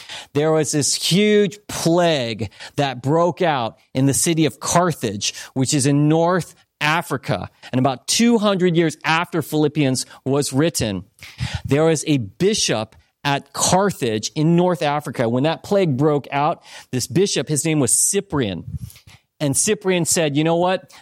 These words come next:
These pagans, these unbelievers that are looking around at these, all these people dying in the streets, dead bodies in the streets,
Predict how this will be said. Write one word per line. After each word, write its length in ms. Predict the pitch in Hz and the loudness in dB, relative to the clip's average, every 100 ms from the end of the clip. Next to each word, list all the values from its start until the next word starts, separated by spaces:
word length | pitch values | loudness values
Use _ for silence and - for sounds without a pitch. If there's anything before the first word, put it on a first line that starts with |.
| - | -4
These 180 | 127 | -4
pagans, 560 | - 170 175 185 208 202 | 0 0 0 2 0 0
these 200 | 143 123 | 0 -2
unbelievers 640 | 160 170 156 165 175 185 | -2 0 2 2 2 0
that 120 | 139 | 0
are 100 | 135 | 0
looking 320 | 135 170 - 170 | 2 0 0 0
around 640 | 131 147 156 165 175 165 | 2 2 0 0 0 0
at 120 | 127 | 0
these, 140 | 139 | 0
all 80 | 151 | 2
these 80 | 156 | 0
people 220 | 175 139 | 0 -4
dying 480 | 104 147 147 170 175 | -2 -2 0 0 2
in 80 | 156 | 2
the 40 | |
streets, 360 | 123 170 175 - | 0 0 -2 -2
dead 320 | 165 170 131 | 0 0 0
bodies 420 | 147 165 180 170 | -2 0 0 2
in 60 | 156 | 0
the 60 | |
streets, 400 | 123 - 160 190 | 0 0 0 0